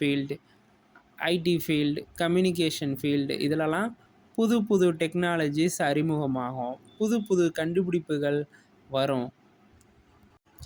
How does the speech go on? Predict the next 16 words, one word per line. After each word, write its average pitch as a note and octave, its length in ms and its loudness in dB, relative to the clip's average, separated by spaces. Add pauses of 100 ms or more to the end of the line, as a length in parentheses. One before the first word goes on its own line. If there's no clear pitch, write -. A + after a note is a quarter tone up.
(380)
காலபுருஷ G#3+ 640 0
தத்துவப்படி D#3+ 1080 2
காலபுருஷனுக்கு G3+ 1200 0
ஆறாம் G3 560 2
பாவகமான D#3 920 0
கன்னியால E3 560 -2 (100)
கேது D3+ 480 2
இந்த D3+ 280 -2
வருஷம் C#3+ 420 0
இருக்கிறதால, B2 760 0 (600)
உலகத்துல F#3+ 800 2 (200)
சில G#3+ 340 2
மாசங்கள் F#3+ 720 0
சீசனல் G#3+ 760 0
வைரஸால D3+ 680 2
சில D#3 480 0